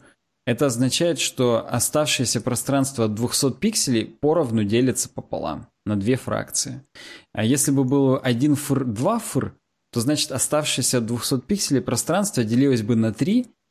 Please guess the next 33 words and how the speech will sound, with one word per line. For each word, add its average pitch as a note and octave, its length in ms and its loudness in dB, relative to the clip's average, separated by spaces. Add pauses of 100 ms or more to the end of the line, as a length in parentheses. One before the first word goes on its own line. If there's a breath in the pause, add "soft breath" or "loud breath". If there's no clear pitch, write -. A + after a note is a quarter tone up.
(220)
и C3 40 2
вторая C#3+ 400 2
колонка B2 420 2
занимала A2+ 540 2
бы G#2 360 2
одну B2 380 0
треть, B2+ 480 0
а A2 300 0
в-, G#2+ 100 -12 (160)
третья E3+ 320 0
колонка C3+ 440 2
две G2 240 -2
трети. - 420 -10 (180)
Ну, F3 180 -2
то D#3+ 100 -6
есть - 260 -6 (160)
математика C#3+ 640 0
достаточно A2 500 -2
бесхитростная. G#2 800 -4
Вы, A2 160 -2
если A2 300 -2
хоть A2 180 -4
раз A2+ 180 -2
попробуете G#2+ 640 -2
сами, E3 420 -2 (600 loud breath)
то, A#2 520 2
ну, B2+ 200 2
как G#2 220 -4
бы G#2+ 120 0
оно G#2+ 140 0
станет G2+ 380 0
достаточно G#2 480 -4
очевидным. G#2+ 600 -4